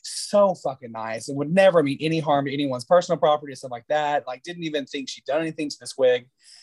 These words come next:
Spiraled so bad, she deleted, she still doesn't have Facebook to this day because of this issue. Because, like, we're talking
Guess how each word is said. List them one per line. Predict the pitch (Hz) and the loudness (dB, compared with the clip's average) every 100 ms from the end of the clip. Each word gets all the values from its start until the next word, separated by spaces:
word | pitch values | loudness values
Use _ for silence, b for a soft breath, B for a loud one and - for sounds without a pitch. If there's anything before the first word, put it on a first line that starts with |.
| b b b b _ _ - 988 1017 988 988 988 988 988 988 1017 1017 988 988 988 988 1017 | b b b b _ _ 6 10 12 12 12 12 12 12 12 12 12 12 12 12 12 10
Spiraled | 220 185 165 | 6 2 2
so | 170 | 0
bad, | 156 156 143 | 2 0 -2
she | - 202 | -6 -12
deleted, | 214 165 127 | -10 -10 -10
she | 220 | -8
still | 208 | -2
doesn't | 180 131 | -2 0
have | 117 110 | -4 -4
Facebook | 98 - - - | -8 -8 -12 -12
to | - | -10
this | - 110 | -8 -4
day | - 87 57 | 0 0 -2
because | - - - | -8 -8 -8
of | |
this | 71 - | -8 -8
issue. | - - - 82 | -6 -6 -8 -8
Because, | 117 127 139 127 123 | -4 0 2 2 2
like, | 123 113 - - | 2 2 0 -2
we're | 165 | 0
talking | 185 175 156 131 117 | 4 2 2 -8 -16